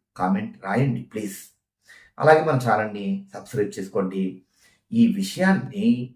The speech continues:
ఇప్పుడు వివాహం జరుపుకుంటున్నటువంటి మీ, మీ బంధువులకు, స్నేహితులకు, మిత్రులకు అందరికీ కూడా షేర్ చేయండి, వాళ్ళకు కూడా తెలుస్తుంది. ఇలాంటి సమాచారం కోసం మన ఛానల్ని సబ్స్క్రైబ్ చేసుకొని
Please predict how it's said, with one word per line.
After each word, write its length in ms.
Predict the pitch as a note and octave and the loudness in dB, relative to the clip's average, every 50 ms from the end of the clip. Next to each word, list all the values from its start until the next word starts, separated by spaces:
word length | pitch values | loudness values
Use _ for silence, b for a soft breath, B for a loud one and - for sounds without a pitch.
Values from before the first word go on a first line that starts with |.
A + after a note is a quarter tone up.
| _ _ _ _ _ - | _ _ _ _ _ -4
ఇప్పుడు 180 | B2 B2 A#2 | -4 -2 -2
వివాహం 500 | F#2+ F#2+ F#2+ G2 B2+ C3+ C3 D3 - D#3 | 0 0 0 2 2 2 2 2 0 0
జరుపుకుంటున్నటువంటి 1300 | C3+ B2+ B2+ B2 - - - A#2+ A#2 - - - - G#2+ G2 - - G2+ G2 G2 - F3+ - - - - - - _ _ A2+ | 0 0 0 0 -2 -4 -4 -4 -4 -4 -8 -10 -10 -10 -8 -6 -6 -6 -4 -4 -2 -2 -2 -2 -2 -4 -10 -18 _ _ 4
మీ, 140 | A2+ A#2+ B2 | 6 6 8
మీ 160 | B2 A#2 A2+ | 6 4 2
బంధువులకు, 760 | F#2+ G2 G2 G2 G2+ A#2 B2 B2+ A#2 A#2 A#2 A#2 A2 G#2+ - - | 2 2 0 0 0 0 0 2 2 2 2 0 -6 -8 -8 -6
స్నేహితులకు, 680 | - G2 G2 G2+ A#2 - A2+ G#2+ G#2+ G#2+ - G2+ G2 - | -6 -4 -2 0 -2 -2 -2 -4 -6 -6 -6 -6 -6 -6
మిత్రులకు 360 | - - G#2 G2 G2 - - | -6 -6 -8 -8 -10 -10 -12
అందరికీ 420 | - F#2 A2 B2 C#3 C#3+ C#3 B2+ | -14 -6 -2 0 0 0 0 -4
కూడా 360 | - G2+ G2 G2 C3+ E3+ - - - _ _ _ _ | -6 -4 -2 -2 0 -2 -2 -6 -12 _ _ _ _
షేర్ 480 | - - - - B2 - - - - A#2+ | -18 -16 -6 2 4 4 4 4 0 -2
చేయండి, 380 | G#2+ G2 G2 G2 G2 G2 F#2+ F#2+ | -2 0 0 2 2 0 2 4
వాళ్ళకు 280 | G2+ G#2 A2 A2 G#2+ - | 4 4 4 2 -2 -6
కూడా 300 | - F#2+ F2 - - - - _ _ _ _ | -6 -4 -2 -2 -2 -6 -10 _ _ _ _
తెలుస్తుంది. 400 | - - - - - _ - - - _ _ | -16 -14 -14 -16 -18 _ -20 -20 -20 _ _
ఇలాంటి 300 | C3+ C3+ D3 D3+ D3+ C#3+ | 4 4 4 4 4 0
సమాచారం 500 | C3+ C3+ A#2 A#2 A#2 A#2 - A2+ G#2 G#2 | -2 0 2 4 4 2 2 -2 -4 -4
కోసం 200 | - - - C#3+ | -8 -12 -12 -6
మన 180 | C#3+ A#2+ G2+ G2 G2 | -4 -4 -4 -4 -6
ఛానల్ని 300 | F#2+ F2+ F2+ F2+ F2+ F2+ F2+ - | -8 -8 -10 -10 -12 -14 -12 -10
సబ్స్క్రైబ్ 340 | - F#2 - - - G#2 F#2+ | -10 -10 -10 -8 -6 -6 -6
చేసుకొని 460 | F#2+ - - - - - - - - | -6 -10 -14 -14 -8 -4 -4 -4 -4